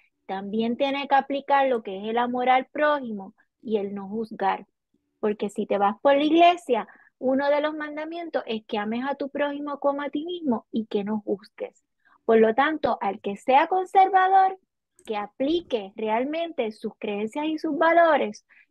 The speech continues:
no haciendo juicio y no menospreciando a los demás. Y yo estoy observando mucho odio, tanto en las izquierdas que quieren imponerse, como en las derechas que también quieren imponerse.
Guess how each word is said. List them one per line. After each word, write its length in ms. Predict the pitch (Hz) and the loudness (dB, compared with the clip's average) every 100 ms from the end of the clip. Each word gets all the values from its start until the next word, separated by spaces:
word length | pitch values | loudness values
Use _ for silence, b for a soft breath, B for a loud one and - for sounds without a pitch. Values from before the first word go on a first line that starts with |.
| _ - | _ -2
no 280 | 214 233 | 2 4
haciendo 500 | 247 262 294 285 294 | 2 0 -6 0 0
juicio 560 | 285 330 330 - 269 254 | 0 0 -2 0 -2 -2
y 140 | 269 208 | -4 -6
no 160 | 202 | -4
menospreciando 840 | 214 233 247 254 254 254 277 269 254 | -2 0 -2 0 -2 -2 -6 -4 -2
a 40 | |
los 180 | 220 196 | -2 -4
demás. 320 | 202 190 190 b b _ _ | -8 -8 -10 b b _ _
Y 180 | 226 202 | -2 4
yo 120 | 240 | 4
estoy 360 | 285 - 370 359 | 4 4 4 4
observando 1000 | 349 - 311 269 262 269 254 220 196 202 _ _ _ | 4 2 2 4 6 6 6 0 -4 -10 _ _ _
mucho 560 | - 196 262 330 - 381 339 285 | -2 2 2 2 0 4 6 6
odio, 480 | 269 254 220 202 208 _ _ _ | 6 4 0 -2 -8 _ _ _
tanto 380 | - 233 269 339 | -2 0 2 2
en 100 | 339 | 2
las 120 | 330 | 2
izquierdas 880 | 339 330 _ 311 294 285 254 214 208 _ | -2 -6 _ 0 2 2 2 -2 -4 _
que 120 | 196 | -16
quieren 360 | - 214 240 277 | -6 -2 0 0
imponerse, 920 | 311 277 262 254 269 269 - - 190 - _ _ - | -6 -2 0 0 0 -2 -4 -12 -12 -14 _ _ -2
como 260 | 214 208 | -2 0
en 120 | 196 | 0
las 180 | 196 190 - | 0 0 -4
derechas 840 | 185 190 233 320 339 247 214 _ | -6 0 2 2 -2 -10 -12 _
que 120 | - 208 | -14 -12
también 460 | 196 190 202 240 | -10 -2 2 2
quieren 340 | 240 277 269 240 | 4 4 6 2
imponerse. 800 | 208 - 190 196 196 - 180 | -2 -4 -4 -6 -10 -8 -10